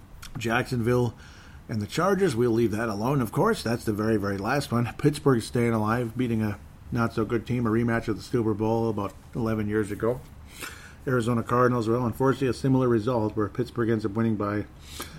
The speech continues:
six points, in this case, twenty-three to seventeen. Not quite the epic offensive battle that that Super Bowl was, with Kurt Warner and Larry Fitzgerald, and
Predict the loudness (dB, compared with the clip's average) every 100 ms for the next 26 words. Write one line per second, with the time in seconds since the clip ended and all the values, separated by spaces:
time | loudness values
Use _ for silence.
0 | -16 0 0 0 -2 -2 0 0 0 0
1 | 2 2 0 -2 0 0 0 -2 -2 -2
2 | -2 -2 2 2 2 -2 -10 -20 -20 -20
3 | -18 -10 -8 -2 2 4 2 0 -2 0
4 | 0 0 -2 -2 -2 0 0 0 0 -2
5 | -2 -4 -4 -4 -4 -2 -2 -4 -12 -18
6 | -18 -18 -16 -10 -10 -4 -2 -2 -2 -2
7 | 0 0 -2 -4 -6 -4 -4 -6 -10 -10
8 | -8 -4 -4 -4 -4 -8